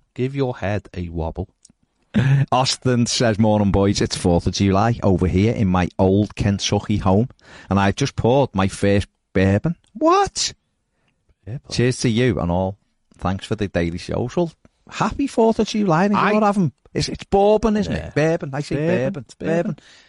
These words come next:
Speaker 2: You're having your first bourbon.
Speaker 1: I don't even know why
Speaker 2: Fair
Speaker 1: they
Speaker 2: play to you.
Speaker 1: celebrate, though. They ba-,
Speaker 2: Well,
Speaker 1: they
Speaker 2: the
Speaker 1: basically created the most chaotic nation in the
Speaker 2: Yeah.
Speaker 1: world, and I don't, I don't think that's it. I think they should have just stayed. You know, I think if they'd stayed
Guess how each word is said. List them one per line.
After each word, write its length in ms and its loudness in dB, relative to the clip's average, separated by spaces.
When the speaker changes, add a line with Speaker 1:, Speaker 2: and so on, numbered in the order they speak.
Speaker 2:
You're 140 2
having 240 0
your 80 2
first 400 0
bourbon. 560 2
Speaker 1:
I 40 -18
don't 180 -8
even 180 -8
know 80 -4
why 220 -2
Speaker 2:
Fair 160 0
Speaker 1:
they 60 -10
Speaker 2:
play 140 0
to 80 -8
you. 20 -6
Speaker 1:
celebrate, 380 -6
though. 160 -8
They 60 0
ba-, 100 -2
Speaker 2:
Well, 300 2
Speaker 1:
they 100 -2
Speaker 2:
the 40 -2
Speaker 1:
basically 480 -4
created 600 -4
the 80 -4
most 240 -8
chaotic 720 -6
nation 460 -10
in 160 -6
the 80 -2
Speaker 2:
Yeah. 80 -2
Speaker 1:
world, 380 -4
and 340 -6
I 200 -14
don't, 260 -10
I 120 -8
don't 160 -16
think 140 -16
that's 200 -16
it. 100 -10
I 140 -4
think 200 -10
they 120 -2
should 200 -8
have 100 -6
just 180 -12
stayed. 360 -4
You 80 2
know, 240 -4
I 140 0
think 400 -4
if 100 -12
they'd 240 -2
stayed 420 -4